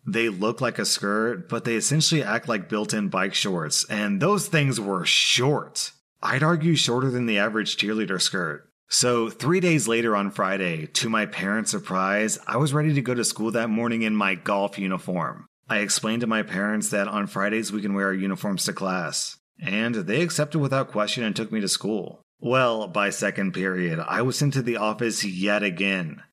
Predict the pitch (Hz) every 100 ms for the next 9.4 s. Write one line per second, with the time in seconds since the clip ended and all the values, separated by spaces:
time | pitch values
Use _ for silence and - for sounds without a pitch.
0 | _ 139 131 110 135 - 131 123 143 -
1 | 120 127 120 104 120 - 120 113 117 120
2 | 113 92 101 101 123 120 104 107 87 95
3 | 107 107 101 101 98 87 - - 233 208
4 | 202 208 156 160 143 127 151 151 117 139
5 | 139 139 127 143 147 147 147 165 127 123
6 | 123 135 - 135 120 113 127 113 - 117
7 | 101 107 - _ 127 117 107 123 175 156
8 | 147 127 117 - 123 131 139 107 - 110
9 | 101 98 85 -